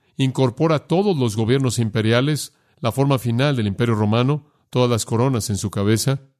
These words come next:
Con su cola se llevó a la tercera parte de las estrellas del cielo. ¿Sabe lo que eso significa?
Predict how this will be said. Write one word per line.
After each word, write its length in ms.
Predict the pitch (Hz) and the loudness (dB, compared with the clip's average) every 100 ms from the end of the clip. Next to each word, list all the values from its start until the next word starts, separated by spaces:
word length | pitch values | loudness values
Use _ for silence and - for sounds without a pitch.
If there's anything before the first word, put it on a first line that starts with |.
| _ | _
Con 160 | 131 | -6
su 140 | 117 123 | -4 -2
cola 240 | 147 160 | -2 -2
se 140 | 143 131 | -2 -2
llevó 180 | 127 | 0
a 40 | 151 | 0
la 80 | 139 | 0
tercera 420 | 123 - 143 139 | -2 0 0 2
parte 260 | 160 156 | -2 -2
de 80 | 113 | -2
las 160 | 104 101 | -4 -4
estrellas 400 | 98 117 117 104 | -6 -2 0 0
del 120 | 104 | -2
cielo. 460 | - 113 123 143 _ _ _ _ | 0 2 2 -2 _ _ _ _
¿Sabe 240 | - 107 110 | -8 -2 -2
lo 100 | 104 | 0
que 100 | 113 | -2
eso 140 | 110 | -2
significa? 600 | 104 110 104 120 147 151 | 0 2 2 2 2 -2